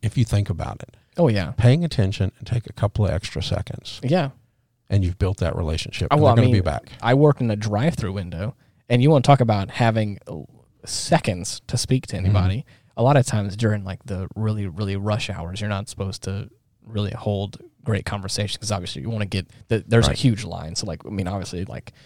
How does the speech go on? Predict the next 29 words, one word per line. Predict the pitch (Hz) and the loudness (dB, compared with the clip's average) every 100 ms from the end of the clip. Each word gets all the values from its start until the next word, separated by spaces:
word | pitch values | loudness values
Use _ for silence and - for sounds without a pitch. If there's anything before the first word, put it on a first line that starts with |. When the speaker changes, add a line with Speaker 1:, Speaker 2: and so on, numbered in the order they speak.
| _ | _
Speaker 2:
efficiency | 120 - 117 - 98 - 73 | -6 -2 -2 -2 -2 -4 -4
outweighs | 95 80 85 | -4 -4 -6
a | 101 | -6
lot | 90 | -8
of | 87 | -8
things. | - 82 - - _ _ _ _ _ _ _ _ _ _ _ | -8 -10 -12 -16 _ _ _ _ _ _ _ _ _ _ _
But | 127 117 | 0 2
there | 113 | 4
was | 110 - | 2 0
certain | 127 117 | -2 -2
points | 110 113 107 | -4 -4 -4
in | 101 | -8
the | 95 | -8
afternoon | 101 - 92 110 98 104 | -8 -10 -8 -6 -6 -8
where, | 110 | -6
like, | 98 98 - | -6 -8 -2
there | 123 | 0
was, | 110 92 - - - | 0 -2 -8 -12 -8
like, | 120 - _ | -8 -8 _
I, | - 135 123 - | 0 0 0 -4
I | 147 | -2
can | - 120 | 2 2
remember | 117 113 113 | 4 2 2
people | - 135 110 | 0 2 4
right | 120 107 | 2 2
now | 113 101 98 | 0 -2 -6
from, | - 117 110 104 - _ _ | -2 -2 0 -6 -12 _ _
by | 127 117 107 | -4 0 0
name | 107 101 98 101 123 | 2 0 -2 -4 -8